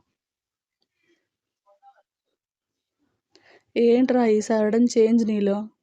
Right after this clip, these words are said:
"అవన్నీ తర్వాత చెప్తాను, ముందు నేను చెప్పింది చేయండి."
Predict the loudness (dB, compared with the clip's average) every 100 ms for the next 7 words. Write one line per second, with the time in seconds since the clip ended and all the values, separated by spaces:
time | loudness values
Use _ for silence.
0 | _ _ _ _ _ _ _ _ _ _
1 | _ _ _ _ _ _ _ _ _ _
2 | -8 -2 0 0 0 -2 -2 -2 -4 -4
3 | -6 -4 -2 0 0 0 -2 -2 -2 -2
4 | -4 -4 -6